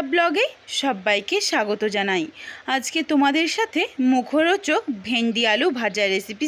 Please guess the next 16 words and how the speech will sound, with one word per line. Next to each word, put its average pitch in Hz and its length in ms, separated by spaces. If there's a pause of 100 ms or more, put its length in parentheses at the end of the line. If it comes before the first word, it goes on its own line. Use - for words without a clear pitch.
শেয়ার 190 240 (140)
করব। 170 240 (680)
এমনি 302 240 (120)
ভেন্ডি 254 400
ভাজা 277 280 (160)
বা 247 80 (100)
আলু 240 200
ভাজা 277 280
তো 294 120
আমরা 277 140 (120)
সবাই 196 240 (100)
খেয়ে 185 240
থাকি, 160 240 (420)
তবে 269 200 (200)
এই 226 180
রকম 190 240